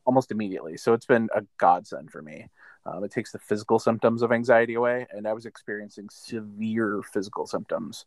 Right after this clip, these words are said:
um, you know, to the point where I just really almost felt like I couldn't function.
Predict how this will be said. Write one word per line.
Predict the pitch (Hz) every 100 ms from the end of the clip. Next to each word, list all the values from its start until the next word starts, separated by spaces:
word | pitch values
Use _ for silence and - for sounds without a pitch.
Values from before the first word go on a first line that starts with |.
| _ - - -
um, | 98 90 85 - _
you | 110
know, | 95 76 - _ _ _ _ _ -
to | - 151 139
the | 127
point | - 120 110 -
where | 101 95 -
I | 101
just | 101 - -
really | 98 92 90 -
almost | 95 98 82
felt | - -
like | 104
I |
couldn't | - - 98
function. | - 101 - 80 -